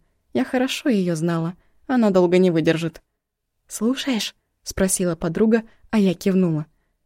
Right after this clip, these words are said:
"Я застала его в аудитории", выдержала Жанна паузу, чтобы заинтриговать. Ей это удалось. Я вся превратилась в слух. "Как ты думаешь, с кем?"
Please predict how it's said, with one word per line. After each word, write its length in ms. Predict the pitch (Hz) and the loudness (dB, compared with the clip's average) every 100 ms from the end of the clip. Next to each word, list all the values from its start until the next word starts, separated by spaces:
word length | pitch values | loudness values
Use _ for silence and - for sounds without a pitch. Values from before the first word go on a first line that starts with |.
| _ - | _ -2
"Я 180 | 202 190 | 0 0
застала 380 | 196 - 196 | -2 -4 -2
его 260 | 190 190 196 | 0 0 0
в 60 | 196 | 2
аудитории", 720 | 202 220 226 214 165 170 170 _ _ _ _ - | 2 0 -2 -2 -2 -4 -6 _ _ _ _ -4
выдержала 580 | 190 208 240 247 254 226 | 0 2 0 0 -2 -2
Жанна 320 | 185 175 170 | -2 -2 -6
паузу, 500 | - 185 220 220 240 _ - | -6 -6 -2 -2 -4 _ -20
чтобы 380 | - 202 180 | -4 -2 0
заинтриговать. 840 | 180 175 170 170 190 175 156 - - _ _ _ - | 0 0 -2 -2 0 -2 -6 -10 -20 _ _ _ -6
Ей 340 | 214 190 233 | -4 0 -2
это 160 | 269 269 | 0 0
удалось. 540 | 247 240 175 160 - _ _ _ - | 0 0 -2 -4 -8 _ _ _ -6
Я 200 | 214 190 | -2 -2
вся 320 | - - 202 | -2 -4 -6
превратилась 680 | 220 269 226 196 - 160 - | -2 0 0 -2 -2 -4 -4
в 80 | - | -8
слух. 380 | - 160 160 - _ _ _ _ _ _ _ | -6 -6 -8 -14 _ _ _ _ _ _ _
"Как 240 | 269 269 | -6 -6
ты 140 | - 277 | -4 0
думаешь, 420 | 277 277 285 - | 2 2 2 -2
с 100 | - | -6
кем?" 400 | - 226 170 | -4 -2 -2